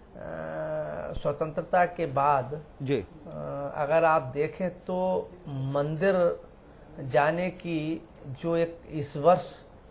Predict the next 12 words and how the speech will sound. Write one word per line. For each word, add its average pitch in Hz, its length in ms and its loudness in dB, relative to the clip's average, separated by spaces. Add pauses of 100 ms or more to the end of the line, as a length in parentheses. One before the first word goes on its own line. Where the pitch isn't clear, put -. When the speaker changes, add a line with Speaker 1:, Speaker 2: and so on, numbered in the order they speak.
(300)
Speaker 1:
या 165 140 8
इससे 170 400 0
एक 175 100 -2
साल 165 320 8
भर 160 180 4
पहले 160 360 4
गुजरात 147 520 4
से - 220 -2
जो 151 160 -6
शुरुआत 147 640 2
हुई 165 160 0
है, 131 340 0